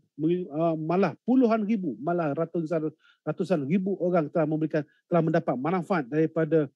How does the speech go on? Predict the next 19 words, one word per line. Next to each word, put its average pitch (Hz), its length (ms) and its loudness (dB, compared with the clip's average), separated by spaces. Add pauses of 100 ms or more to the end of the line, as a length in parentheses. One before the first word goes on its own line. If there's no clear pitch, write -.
(380)
ah, 147 80 -4
konsep 175 480 -2
yang 147 160 -2
telah 151 160 0
ditawarkan 151 800 0
oleh 135 400 -6
Quantum 139 400 -6
Matter 127 320 -8
ini, 127 240 -8
tuan-tuan. 107 320 -14
Jadi 147 160 2
insya-Allah, 175 400 2 (480)
eh, 170 160 2
tuan-tuan, 160 320 -2
Quantum 151 240 -6
Matter 156 160 -2
akan 147 80 -4
terus - 240 -4
berkembang, 165 480 0